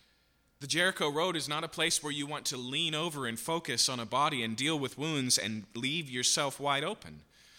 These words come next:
Not only that, but it's very possible, you've probably seen it in the movies, maybe this whole thing's a trap. Maybe that man is only there, not actually in pain,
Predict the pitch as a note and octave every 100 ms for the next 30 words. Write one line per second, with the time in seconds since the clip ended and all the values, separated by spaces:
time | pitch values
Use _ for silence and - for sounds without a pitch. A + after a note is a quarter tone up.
0 | - D3+ E3 F#3 F3+ D#3+ F#3+ C#3 D3+ C#3+
1 | C3+ C3+ D#3 F#3 D#3 - F3+ - G#2 A2+
2 | B2 B2 D3+ C#3+ C3+ C3+ - E3+ D#3 D#3
3 | C#3+ E3 D3 C3 - F3+ F3 E3+ F3+ F3+
4 | G3+ A3+ A#2 - D2 - - _ _ _
5 | _ _ _ _ D#3 E3+ F3+ E3+ E3+ E3
6 | D3+ - D#3+ G3 G3+ G3+ F#3+ D#3 B2 A#2
7 | C3+ D#3 F#3 D#3+ F3 - E3 D3 C3+ C3
8 | C#3+ A#2+ B2+